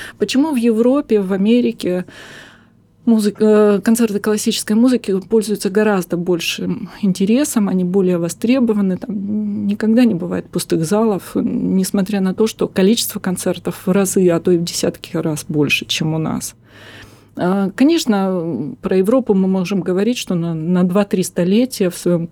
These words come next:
э, культурно-историческом развитии Европа впереди, чем Россия, но, с другой стороны, а, они и преподносят часто эту музыку по-другому.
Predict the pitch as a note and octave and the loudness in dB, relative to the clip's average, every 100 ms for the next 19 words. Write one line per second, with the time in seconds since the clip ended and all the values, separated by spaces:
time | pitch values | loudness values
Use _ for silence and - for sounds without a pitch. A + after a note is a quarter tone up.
0 | - G3 E3+ D#3+ E3 E3 - _ _ _ | -8 0 2 2 0 -6 -18 _ _ _
1 | _ _ - D#3+ F3+ F3+ E3+ - F3+ D#3 | _ _ -4 2 2 2 0 2 0 0
2 | - F3 F3+ F3+ E3+ E3 D#3+ E3 E3 E3 | -2 0 2 2 0 -2 -2 0 0 0
3 | D#3+ D#3+ D#3 - - - F3+ F3 A3+ D4+ | -2 -2 -6 -8 -6 0 2 2 2 2
4 | - - F#3 F3 E3 - D#3+ D3+ D3+ E3 | 0 -2 -2 -2 -6 -6 -4 -4 -2 2
5 | A3+ A#3 G#3+ - _ _ _ _ _ _ | 4 4 2 -6 _ _ _ _ _ _
6 | _ _ - - E3+ E3 F3 G3+ A3 F#3 | _ _ -20 -6 -2 0 2 2 2 0
7 | F3+ F3+ F#3 F#3 _ - - - - - | 2 2 0 -2 _ -20 -20 -20 -20 -20
8 | - - - F3 C#3 - F#3+ A3 A#3 A3+ | -20 -12 -6 -6 -4 0 2 4 4 2
9 | - G3 - - G3 - - G#3+ C4 F4 | 0 -6 -4 -6 -4 -4 -2 2 2 2
10 | G3+ - E3 - E3 E3+ F3 F3+ F#3 - | -2 -2 -4 -4 -4 0 0 -2 -4 -6
11 | F3+ F#3 F#3+ F#3+ E3+ F3+ | -2 -2 0 -2 -2 -6